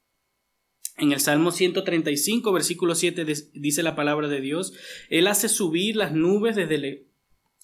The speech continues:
desde los extremos de la tierra, hace los relámpagos para la lluvia y saca el viento de sus depósitos". Esto es algo que Jonás también sabía. Luego más adelante, ¿verdad? En sermones siguientes vamos a ver cómo Jonás les relata o les cuenta a los marineros que estaban asustados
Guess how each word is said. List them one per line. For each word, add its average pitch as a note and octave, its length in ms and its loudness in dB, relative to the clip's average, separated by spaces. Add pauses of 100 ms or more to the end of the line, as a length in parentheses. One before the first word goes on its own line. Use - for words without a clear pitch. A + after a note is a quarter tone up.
(140)
desde D3+ 300 0
los D#3 160 0
extremos E3 500 -2
de F#3 80 2
la F#3+ 160 0
tierra, D3+ 480 -2 (400)
hace E3 240 2
los G3+ 160 4
relámpagos F#3+ 720 2
para E3+ 220 0
la D#3 120 2
lluvia F#3 360 0
y D#3 80 0
saca G3 420 -2
el F#3 100 -2
viento E3 420 -2
de C3+ 80 -6
sus C3 180 -8
depósitos". A2 640 -14 (760)
Esto E3 200 -6
es G#3+ 100 -2
algo A3+ 200 -2
que F3+ 140 -2
Jonás D#3+ 320 -2
también F#3+ 260 -6
sabía. E3+ 420 -10 (1080)
Luego F3+ 260 4
más G#3+ 220 0
adelante, G3 520 -2
¿verdad? D#3+ 280 -4
En A2+ 280 -8
sermones C#3 460 -4
siguientes F#3 340 -2
vamos E3+ 240 -4
a G3 40 -4
ver F#3 160 -8
cómo F#3 260 -4
Jonás E3+ 500 -2
les D#3 160 -2
relata D3+ 540 -4
o C3+ 100 -8
les A#2+ 200 -6
cuenta F#3+ 540 0
a D3 40 0
los C#3+ 140 0
marineros D#3+ 580 0
que D#3+ 60 -10
estaban D3+ 260 -4
asustados E3 800 -4